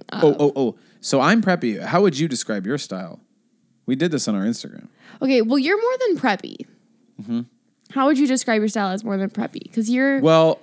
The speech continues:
Speaker 2: we don't wanna get too much into that because that will be icons, I think.
Speaker 1: Oh my gosh.
Speaker 2: But
Speaker 1: Okay.
Speaker 2: just a general, for the audience, how would
Speaker 1: Probably, well, chaotic in its
Speaker 2: Mm,
Speaker 1: nature.
Speaker 2: chaotic in its nature.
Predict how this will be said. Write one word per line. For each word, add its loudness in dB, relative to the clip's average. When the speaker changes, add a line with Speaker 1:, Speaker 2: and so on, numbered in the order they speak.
Speaker 2:
we 2
don't 0
wanna 2
get 0
too 2
much 0
into 0
that 0
because -4
that 0
will -2
be 0
icons, -4
I -2
think. -4
Speaker 1:
Oh 0
my -2
gosh. -4
Speaker 2:
But -10
Speaker 1:
Okay. -2
Speaker 2:
just -4
a 2
general, 0
for -2
the -4
audience, -2
how -2
would -4
Speaker 1:
Probably, 0
well, 0
chaotic -2
in 0
its -6
Speaker 2:
Mm, -4
Speaker 1:
nature. -6
Speaker 2:
chaotic -8
in -6
its -10
nature. -18